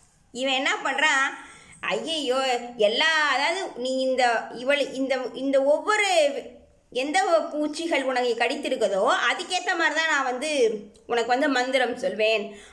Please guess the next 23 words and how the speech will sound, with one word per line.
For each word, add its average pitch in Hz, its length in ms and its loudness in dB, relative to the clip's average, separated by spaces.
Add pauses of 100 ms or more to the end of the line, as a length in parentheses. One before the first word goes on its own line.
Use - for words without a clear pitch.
அந்த 254 360 0
மந்திரத்தை 285 560 0
வந்து 269 200 -4
நீ 277 100 0
வந்து 262 160 0
ஃபாலோ 269 320 2
பண்ணினா 240 440 0
உனக்கு 254 260 0
வந்து 220 520 2 (340)
இந்த 220 140 2
மாதிரி, 226 580 0 (520)
ஆ, 214 360 0
போயிடும், 226 480 4 (220)
இந்த 220 120 -2
விஷம் 233 300 0
வந்து 247 180 0
போயிடும் 226 520 0
அப்படின்ற 214 480 -2
மாதிரி 320 460 -2
அவர் 208 300 -2 (560)
சொல்றார். 233 320 -2 (1000)
இவன் 294 260 0
வந்து 311 280 -2